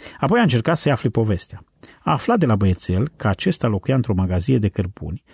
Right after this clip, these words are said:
împreună cu alți câțiva băieței. Așa că medicul a întrebat pe micuț dacă l-ar duce la locul unde se află magazia de cărbuni, ca să poată vedea cu ochii lui. Au mers pe aleile înguste ale Londrei.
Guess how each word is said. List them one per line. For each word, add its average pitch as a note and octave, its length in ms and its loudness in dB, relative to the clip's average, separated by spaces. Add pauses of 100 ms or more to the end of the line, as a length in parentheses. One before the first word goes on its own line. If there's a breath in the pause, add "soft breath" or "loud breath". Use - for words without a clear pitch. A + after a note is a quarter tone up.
(160 soft breath)
împreună C#3 440 0
cu - 220 -12
alți D3 320 -2
câțiva G2+ 320 2
băieței. F2+ 500 -4 (420 loud breath)
Așa G3 200 -2
că - 120 -2
medicul D3 360 2
a B2 40 4
întrebat A#2 360 2
pe C3 120 0
micuț A2 320 2
dacă A2+ 360 0 (280 loud breath)
l-ar A#2 200 2
duce D#3+ 260 0
la C3+ 60 4
locul C#3+ 260 2
unde A#2 180 4
se - 140 -4
află C3+ 220 0
magazia G#2 380 2
de G#2+ 100 2
cărbuni, A2+ 480 0 (220 loud breath)
ca - 140 -2
să A#2+ 160 -2
poată F#3+ 280 0
vedea A#2+ 220 2
cu - 140 -2
ochii F#2+ 240 -2
lui. D#2+ 260 -8 (720 loud breath)
Au C3+ 140 2
mers D#3 260 2
pe - 100 0
aleile A2 360 4
înguste G2+ 380 2
ale F2+ 140 2
Londrei. E2 560 -4